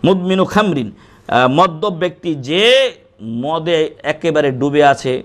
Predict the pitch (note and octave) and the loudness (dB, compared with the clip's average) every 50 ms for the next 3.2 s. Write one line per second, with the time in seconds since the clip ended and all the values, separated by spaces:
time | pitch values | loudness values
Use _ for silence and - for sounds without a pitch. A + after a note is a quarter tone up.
0 | - - - C#3 C#3 C#3 D#3 D3+ D3 C3+ C#3 C3+ B2+ B2+ B2+ C3 B2+ A#2+ A#2 A#2+ | -12 -8 -4 -2 0 0 0 0 2 2 2 2 0 0 -2 -2 -4 -4 -4 -2
1 | B2+ B2+ A#2+ A#2+ - C#3 C#3+ C#3 C3+ C3+ B2 B2 B2 B2 A#2+ A#2+ C3 C#3 C3 A#2+ | 0 0 0 0 -2 -4 -2 0 2 2 4 4 4 2 2 0 0 -2 -2 -2
2 | A#2 A#2 B2 B2+ B2 B2 A#2+ B2 D3 - - D3 C3+ A#2 B2 B2 A#2 A#2 A#2+ C3 | -2 0 2 2 4 4 2 2 0 0 0 0 2 4 2 2 2 2 0 0
3 | C3+ A#2+ A#2+ B2+ | -2 -4 -6 -10